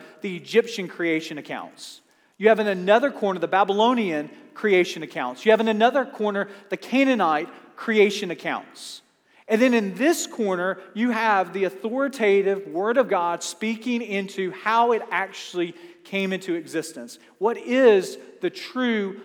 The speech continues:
authentic creation account? And, and in many ways, this is a Mike Tyson right hook to these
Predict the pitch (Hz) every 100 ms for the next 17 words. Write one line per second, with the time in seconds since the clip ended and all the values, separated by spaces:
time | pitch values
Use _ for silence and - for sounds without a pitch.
0 | - 175 165 - 226 220 196 185 - -
1 | - 202 202 214 208 190 208 196 185 180
2 | - 208 214 269 247 226 240 240 233 208
3 | 196 - 180 202 240 254 - 214 220 220
4 | 214 175 185 226 220 214 254 247 247 -
5 | - - 208 190